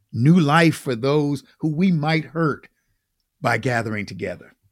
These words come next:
And new life for us by learning to live not for self alone,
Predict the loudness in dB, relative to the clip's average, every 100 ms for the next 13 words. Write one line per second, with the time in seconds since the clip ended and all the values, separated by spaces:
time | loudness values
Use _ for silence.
0 | _ _ _ _ _ _ -16 -12 -4 -2
1 | 0 0 -2 -4 -10 -12 -6 -4 -4 -8
2 | -16 -20 _ _ _ _ _ _ _ _
3 | _ _ -10 -8 -4 0 2 2 0 -4
4 | -4 0 2 2 0 -6 -8 -8 -10 -8
5 | -4 -4 -6 -8 -6 -4 -4 -4 -6